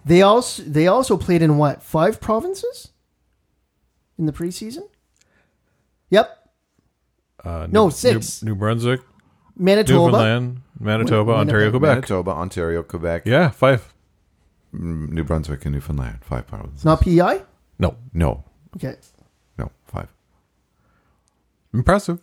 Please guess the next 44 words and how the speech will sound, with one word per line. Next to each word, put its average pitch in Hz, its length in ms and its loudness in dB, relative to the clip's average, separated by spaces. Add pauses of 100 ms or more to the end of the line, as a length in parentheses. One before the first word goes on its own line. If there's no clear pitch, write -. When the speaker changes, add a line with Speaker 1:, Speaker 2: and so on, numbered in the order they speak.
(120)
Speaker 3:
So 135 140 -4
they 147 80 2
Speaker 1:
Too 190 40 2
Speaker 3:
got 170 140 0
used 170 160 -2
to 147 60 -8
Speaker 1:
well, 151 100 0
Speaker 3:
travel. 165 240 6
Speaker 1:
that's 170 260 2
too 156 160 -2
much 131 240 -6
travel, 110 360 -20
though. 73 80 -20
Speaker 3:
They 120 100 -2
got 151 180 -4
used 160 120 -8
to 143 80 -8
travel 135 340 -2
during 120 220 -2
the 113 80 -2
preseason. 113 600 -4
It's 104 120 -8
not 117 140 -2
like 117 140 -2
you 110 80 -2
were 107 60 0
Speaker 2:
Well, 107 60 2
then - 80 4
Speaker 3:
doing - 20 2
Speaker 2:
they 143 80 4
went 147 120 4
Speaker 3:
all - 40 2
Speaker 2:
to 139 60 2
Mont 131 200 2
Tremblant. 139 380 0 (760)
Speaker 3:
That's 65 160 -2
a 64 60 2
little 76 160 4
bit 62 120 2
of 57 60 -2
travel, 62 280 2
not 67 120 2
that 65 140 0
far. 60 300 -2